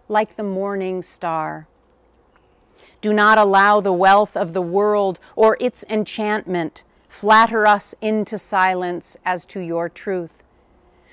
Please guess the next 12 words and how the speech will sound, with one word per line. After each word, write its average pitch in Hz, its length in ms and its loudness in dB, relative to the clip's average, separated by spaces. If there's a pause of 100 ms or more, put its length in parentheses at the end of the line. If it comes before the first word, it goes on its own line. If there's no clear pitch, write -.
(140)
Do 180 100 -4
not 185 320 2
permit 202 420 -4
the 185 80 -4
powerful 190 800 -4 (480)
or 202 160 2
judges 180 680 -2 (120)
or 226 280 2
even 240 480 -4
our 208 360 0
dearest 190 540 -2
friends 147 640 -10